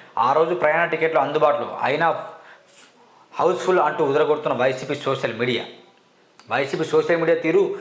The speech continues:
శృతి మించిందనే ఆరోపణలు ఎప్పటి నుంచో ఉన్నాయి. జూన్ నాలుగున ఓట్ల లెక్కింపు పూర్తయ్యే వరకు విజేత ఎవరో తెలియదు, కానీ వైసీపీని మళ్ళీ అధికారాన్ని చేపడుతుంది, ప్రమాణ స్వీకారానికి భారీ ఏర్పాట్లు జరిగిపోతున్నాయంటూ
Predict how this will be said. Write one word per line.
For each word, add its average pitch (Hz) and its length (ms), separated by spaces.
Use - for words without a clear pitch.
శృతి 135 180
మించిందనే 160 600
ఆరోపణలు 135 480
ఎప్పటి 131 260
నుంచో 151 160
ఉన్నాయి. 120 360
జూన్ 143 260
నాలుగున 147 320
ఓట్ల 143 320
లెక్కింపు 143 400
పూర్తయ్యే 135 280
వరకు 143 120
విజేత 123 380
ఎవరో 131 380
తెలియదు, 127 360
కానీ 117 360
వైసీపీని 175 520
మళ్ళీ 156 320
అధికారాన్ని 147 460
చేపడుతుంది, 143 540
ప్రమాణ 135 340
స్వీకారానికి 143 460
భారీ 139 240
ఏర్పాట్లు 139 400
జరిగిపోతున్నాయంటూ 127 800